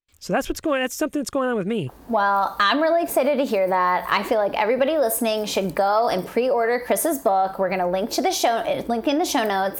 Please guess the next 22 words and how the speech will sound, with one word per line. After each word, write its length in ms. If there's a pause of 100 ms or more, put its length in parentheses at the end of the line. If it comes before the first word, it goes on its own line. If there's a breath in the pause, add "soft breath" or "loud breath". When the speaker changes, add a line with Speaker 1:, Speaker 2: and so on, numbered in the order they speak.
(140)
Speaker 2:
I'm 240
already 420
pre-ordered. 800 (200 loud breath)
Actually, 400
what's 240
funny, 180
Chris, 260
is 100
that 140
when 140
you 80
first 320
sent 140
it 80
to 80
me, 80
I 20
was 80
like, 180
"I'm 140
gonna 140
pre-order." 640